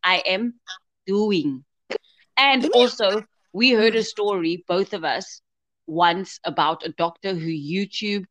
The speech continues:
Speaker 1: a medical procedure during a
Speaker 2: Yes.
Speaker 1: surgery.
Speaker 2: Yeah.
Speaker 1: Yeah.
Speaker 2: Yes.
Speaker 1: So how's about them apples,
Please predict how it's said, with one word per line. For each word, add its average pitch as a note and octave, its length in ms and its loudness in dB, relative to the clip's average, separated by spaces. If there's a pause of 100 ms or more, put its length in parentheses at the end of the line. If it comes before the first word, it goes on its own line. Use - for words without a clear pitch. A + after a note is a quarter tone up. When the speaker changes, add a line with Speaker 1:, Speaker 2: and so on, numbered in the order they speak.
(300)
Speaker 1:
a D#3 40 -8
medical G#3 520 2
procedure E3 640 -4 (120)
during D#3 300 0
a C3 40 -8
Speaker 2:
Yes. D#3 140 -10
Speaker 1:
surgery. A#3 640 -2 (880)
Speaker 2:
Yeah. G3 340 -2 (920)
Speaker 1:
Yeah. D#3 280 -4 (720)
Speaker 2:
Yes. F#3+ 200 -8 (240)
Speaker 1:
So E3+ 420 2
how's G3 360 2
about G3+ 340 2
them F#3+ 260 4
apples, F3+ 640 -2